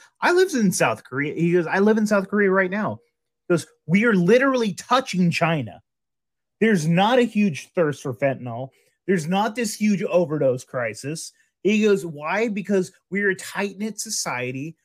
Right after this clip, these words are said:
that love each other, that, like, support one another, that have r-, roles in society. We have male and female.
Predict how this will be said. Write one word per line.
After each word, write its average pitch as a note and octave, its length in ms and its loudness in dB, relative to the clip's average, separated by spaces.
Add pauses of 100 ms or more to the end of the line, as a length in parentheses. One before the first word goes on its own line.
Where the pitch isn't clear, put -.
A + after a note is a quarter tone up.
(180)
that D#3 220 0
love B2+ 400 -4
each F#3+ 180 -6
other, G3+ 260 0
that, D3+ 280 -4
like, D3+ 200 -4
support D3+ 500 -4
one B2+ 160 -4
another, B2 340 -8
that B2+ 160 -8
have F3 400 -4 (260)
r-, C3+ 220 -10 (220)
roles D#3+ 720 0
in G3 120 -6
society. C3+ 760 -6 (200)
We D3+ 140 -10
have D3+ 400 -8 (240)
male D#3+ 400 2
and G#3 180 -2
female. C3 560 -8